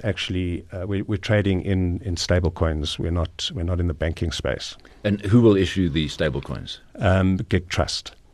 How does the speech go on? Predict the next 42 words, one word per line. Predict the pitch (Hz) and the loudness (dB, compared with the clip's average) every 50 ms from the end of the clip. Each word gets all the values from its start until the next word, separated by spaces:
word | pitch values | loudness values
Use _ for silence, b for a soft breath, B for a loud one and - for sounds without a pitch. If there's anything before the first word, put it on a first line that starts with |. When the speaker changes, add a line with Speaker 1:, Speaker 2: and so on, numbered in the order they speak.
| _ - - | _ -6 -6
Speaker 2:
Gig | 85 73 | -4 0
Speaker 1:
So, | - 92 | 2 2
Speaker 2:
Trust, | 85 - - | 2 2 0
Speaker 1:
yeah. | 113 87 - | -2 -4 -4
Speaker 2:
okay. | - 73 - 67 - - - B B B B B B B B B B | -2 -4 -6 -8 -8 -10 -18 B B B B B B B B B B
Speaker 1:
So | - 104 | 0 4
they're, | 92 104 110 | 4 4 4
they're, | - 139 113 117 101 | 6 6 4 4 6
they're | 113 107 101 | 6 6 6
a | 101 92 | 6 6
financial | - 101 95 95 90 - 104 90 | 4 4 6 6 4 4 2 2
services, | - - 92 85 85 - - - - - - 95 92 87 87 - - - - | 4 4 4 2 2 0 -2 -4 -4 -4 -2 -2 -2 -2 -2 -6 -8 -8 -6
you | - | -4
know, | 85 73 | -2 0
licensed, | 80 78 80 82 82 - - 85 87 - - - - - - - - - | 0 2 2 2 2 2 0 -2 -2 -2 -4 -6 -8 -12 -16 -16 -14 -10
uh, | 95 95 80 76 76 - - - - - - - | -8 -6 -6 -6 -6 -8 -10 -16 -20 -20 -10 -8
uh, | 90 85 - | -8 -6 -4
organization, | - 87 82 90 78 76 73 78 80 78 - 80 | -4 -4 -2 0 0 0 0 0 -2 -2 -2 -2
have | 85 | -2
all | 85 73 95 | 0 0 0
the | 87 87 80 80 b b b b b b - | 2 2 0 0 b b b b b b -4
deposit-taking | 85 76 - 101 98 92 87 - 92 87 87 90 87 | -4 2 4 4 4 4 4 4 4 4 4 2 0
licenses | 82 80 87 85 82 - - 76 73 - 85 80 78 - - - - - - | 2 2 2 0 0 -2 -4 -6 -4 -4 -6 -6 -4 -6 -8 -8 -8 -10 -8
to | - - 82 | -6 -6 -4
do | 78 85 80 80 | -2 -2 -4 -4
that | 76 76 73 - - - - | -4 -6 -6 -6 -8 -14 -10
Speaker 2:
Right. | - 92 101 80 60 - | 2 4 4 4 4 2
Speaker 1:
part | - 85 | 2 4
Speaker 2:
So, | 104 123 113 110 | 6 6 6 6
Speaker 1:
of | - 87 | 4 2
it. | 98 | 0
Speaker 2:
so | - - 113 104 101 | 4 6 8 8 8
basically, | 82 92 110 110 - - 98 - 98 98 | 8 8 6 6 6 2 0 2 2 4
you | 92 92 - - 104 104 | 4 2 2 2 2 4
know, | 98 95 | 4 4
one | 87 78 85 104 104 98 87 | 4 4 4 6 6 6 6
rand, | 80 87 92 92 92 82 73 | 6 6 4 4 2 2 2
real-world | 69 85 95 92 87 85 87 87 85 80 | 4 4 6 6 6 6 4 4 4 2
fiat | - - - 92 85 - | -2 -2 0 0 0 0
currency | - 85 85 78 78 71 - 78 71 | 0 0 0 0 0 -2 -4 -4 -2
rand, | 67 69 78 87 85 80 76 76 73 73 78 73 78 - | 0 2 2 4 4 2 2 0 -2 -2 -4 -4 -6 -8
will | 82 85 82 82 80 78 | -6 -2 -2 0 0 -2